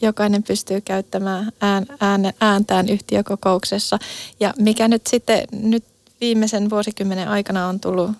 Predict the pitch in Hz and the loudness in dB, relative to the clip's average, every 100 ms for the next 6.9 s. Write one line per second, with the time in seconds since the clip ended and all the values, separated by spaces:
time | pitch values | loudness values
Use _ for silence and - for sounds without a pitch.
0 | - - 214 196 185 196 190 190 180 180 | -10 -4 0 2 0 0 0 0 0 0
1 | 190 190 - 202 190 - 190 - - 190 | -2 -2 -4 -4 -6 -6 -6 -4 -4 -2
2 | 196 190 196 202 220 - - - - - | -2 -2 -2 -4 -4 -8 -18 -16 -14 -10
3 | - 196 190 185 - 208 208 - 202 185 | -2 2 2 2 2 4 4 2 0 2
4 | 175 - 208 208 - 214 - 190 196 190 | 0 -2 -4 -2 0 -2 -2 -2 0 0
5 | 226 - 196 - 190 - 185 - - 180 | -2 -4 -4 -2 -4 -4 -4 -6 -6 -4
6 | 190 190 190 185 185 180 185 190 190 | -2 -2 -4 -4 -2 -2 -2 -2 -4